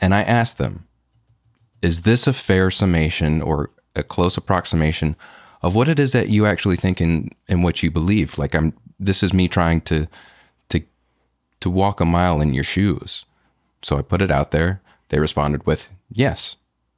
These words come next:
It's like, "Okay, I understand your position."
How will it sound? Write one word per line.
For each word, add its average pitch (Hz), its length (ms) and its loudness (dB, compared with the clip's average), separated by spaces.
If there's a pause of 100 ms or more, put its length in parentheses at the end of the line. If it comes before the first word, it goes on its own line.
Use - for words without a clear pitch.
(180)
It's - 120 -14
like, - 220 -8 (120)
"Okay, 120 360 -2 (440)
I 98 160 4
understand 87 500 2
your 80 120 0
position." 78 440 -2